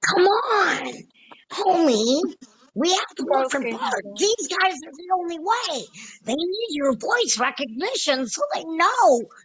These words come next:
Speaker 1: you are Bart's father.
Speaker 2: What's up, homie?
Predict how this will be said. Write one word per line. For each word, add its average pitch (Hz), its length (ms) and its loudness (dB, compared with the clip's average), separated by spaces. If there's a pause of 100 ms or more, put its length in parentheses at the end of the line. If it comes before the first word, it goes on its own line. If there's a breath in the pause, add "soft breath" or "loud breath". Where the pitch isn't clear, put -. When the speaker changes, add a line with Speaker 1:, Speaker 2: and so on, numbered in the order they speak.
(200 loud breath)
Speaker 1:
you 392 400 -2
are 370 140 6 (180)
Bart's 285 440 -10 (380)
father. - 340 -4 (3250)
Speaker 2:
What's 311 180 4
up, 539 140 4
homie? 415 440 4